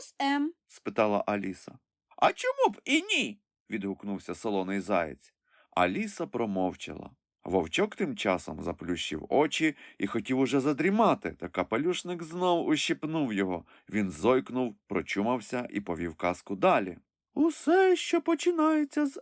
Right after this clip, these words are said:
Speaker 2: М, мишоловки, місяць, мрії, множину. Ти ніколи не бачила, як малюють множину?»
Speaker 1: «Не знаю»,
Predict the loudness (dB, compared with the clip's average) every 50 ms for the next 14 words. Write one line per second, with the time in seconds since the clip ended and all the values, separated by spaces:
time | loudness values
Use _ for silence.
0 | -2 0 2 2 2 2 0 -2 -8 -12 _ _ _ _ _ _ _ 0 2 2
1 | 2 2 2 2 2 4 4 4 4 2 2 0 -6 _ -12 -12 -12 -12 _ _
2 | _ _ _ _ _ _ -8 -4 -2 -2 0 0 2 2 0 0 -2 -8 -10 -10
3 | -10 -12 -20 _ _ _ _ _ _ _ _ 0 2 4 8 8 8 8 8 6
4 | 6 4 4 2 0 -4 _ _ _ _ _ _ _ _ _ 0 4 4 4 4
5 | 4 4 2 4 6 6 6 6 6 4 2 0 -4 _ _ _ _ _ _ _
6 | _ _ 0 2 2 0 2 4 4 6 6 4 4 4 2 2 4 2 2 2
7 | 0 -2 0 0 0 -2 0 0 0 2 2 2 0 0 0 -2 -2 -4 -6 -8
8 | _ _ _ _ _ -2 0 0 2 2 2 2 2 2 2 4 6 6 6 6
9 | 4 2 -4 _ _ _ _ _ _ _ _ _ _ -2 0 0 0 0 0 -2
10 | 0 0 0 2 2 2 2 2 2 0 0 -4